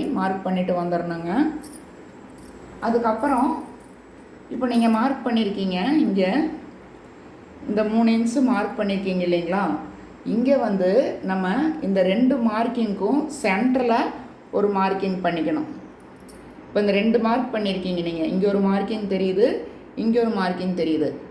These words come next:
அதுக்கு சென்டர்ல வந்து ஒரு மார்க் பண்ணிக்கோங்க. இப்ப பார்க்குறப்ப, "என்னடா இது குழப்பமா இருக்கிற மாதிரி இருக்குன்னு" நினைப்பீங்க. ஆனா, ஸ்டிச் பண்ண ஆரம்பிச்சீங்கன்னா ரொம்ப ஈஸியா இருக்கும். இப்போ இந்த ரெண்டு மார்க்கிங்க்கும் நடுவால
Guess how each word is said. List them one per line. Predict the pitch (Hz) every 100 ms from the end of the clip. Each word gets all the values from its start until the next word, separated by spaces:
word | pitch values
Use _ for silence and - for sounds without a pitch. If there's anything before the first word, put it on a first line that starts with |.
| -
அதுக்கு | 180 208 202
சென்டர்ல | 185 185 254 262 262 226
வந்து | 214 294 415 277
ஒரு | 196 185
மார்க் | 175 175 175
பண்ணிக்கோங்க. | 170 160 160 160 180 285 320 - - - -
இப்ப | 226 -
பார்க்குறப்ப, | 240 220 277 269 277
"என்னடா | 254 214 226
இது | 226 226
குழப்பமா | 214 190 214 226
இருக்கிற | 214 196 202
மாதிரி | 202
இருக்குன்னு" | 190 185 196
நினைப்பீங்க. | 180 185 170 220
ஆனா, | 202 226 254
ஸ்டிச் | - -
பண்ண | 269 247
ஆரம்பிச்சீங்கன்னா | 220 202 196 202
ரொம்ப | 226 185 220
ஈஸியா | 190 196 196 196
இருக்கும். | 185 175 175 233 311 - - - - -
இப்போ | 269 262 339 - -
இந்த | 226 247
ரெண்டு | 226 233 247
மார்க்கிங்க்கும் | 226 220 214 233 220 240 208
நடுவால | 190 196 190